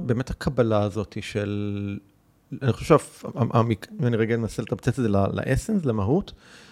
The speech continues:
זה באמת במקום להיות עסוק בכל הפער של מה שאני לא, רגע להבין מה אני כן, ומה אני יכול לתת, אוקיי? ו-, את יודעת, אם קודם, אה, נגיד, הייתי מודד את עצמי על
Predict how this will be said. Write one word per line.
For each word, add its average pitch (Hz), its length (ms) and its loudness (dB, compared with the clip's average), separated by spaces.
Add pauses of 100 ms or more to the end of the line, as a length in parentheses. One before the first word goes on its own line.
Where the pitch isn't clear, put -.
(240)
זה 107 100 4
באמת 120 340 6
במקום 131 380 -2
להיות 147 180 0
עסוק - 340 -6
בכל 123 400 0
הפער 123 420 2
של 110 160 -6
מה 110 160 0
שאני 107 260 -2
לא, 135 360 4
רגע 135 240 0
להבין 139 360 0
מה 139 100 0
אני 135 120 -4
כן, 131 240 -4 (240)
ומה 117 160 2
אני 123 120 0
יכול 123 260 4
לתת, - 340 -6 (220)
אוקיי? 139 340 2
ו-, 98 260 2 (960)
את - 60 -4
יודעת, 117 240 8
אם 110 160 -4
קודם, 120 640 2
אה, 110 460 0
נגיד, 107 200 -2
הייתי 113 200 -2
מודד 104 300 0
את 117 180 0
עצמי - 260 0
על 101 80 2